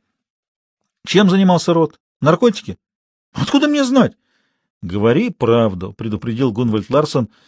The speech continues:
«Нет, нет, не надо. Умоляю, заберите меня в полицейский участок». «Успеется», сказал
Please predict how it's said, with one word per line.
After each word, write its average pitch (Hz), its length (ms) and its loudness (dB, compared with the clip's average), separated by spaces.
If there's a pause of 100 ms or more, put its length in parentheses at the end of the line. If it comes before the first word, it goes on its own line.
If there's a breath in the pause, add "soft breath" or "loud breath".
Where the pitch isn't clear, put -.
(240 soft breath)
«Нет, 226 280 4
нет, 180 200 0
не 269 80 0
надо. 214 240 2
Умоляю, 233 560 4
заберите 226 420 2
меня 180 200 4
в - 60 -14
полицейский 196 480 2
участок». 220 460 2 (420)
«Успеется», 120 920 -2 (680)
сказал 120 560 0